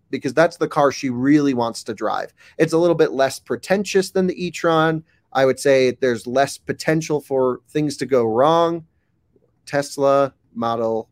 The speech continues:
Y. I also like how they go S three X Y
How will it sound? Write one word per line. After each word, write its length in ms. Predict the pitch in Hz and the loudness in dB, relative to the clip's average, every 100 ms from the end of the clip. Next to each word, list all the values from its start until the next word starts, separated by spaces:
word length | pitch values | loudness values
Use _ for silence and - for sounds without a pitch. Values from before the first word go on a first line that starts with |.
| _ | _
Y. 800 | 127 135 156 160 156 156 156 156 _ - | -12 -4 0 2 2 0 -4 -8 _ -2
I 60 | |
also 220 | 131 131 123 | -2 0 0
like 240 | 120 123 | 0 0
how 100 | 120 | -2
they 120 | 117 | -2
go 180 | 113 120 - | -2 -2 -2
S 180 | 117 - | -8 -6
three 200 | 123 113 | -6 -4
X 240 | 110 - | -6 -6
Y 320 | 120 120 120 | -2 -2 -2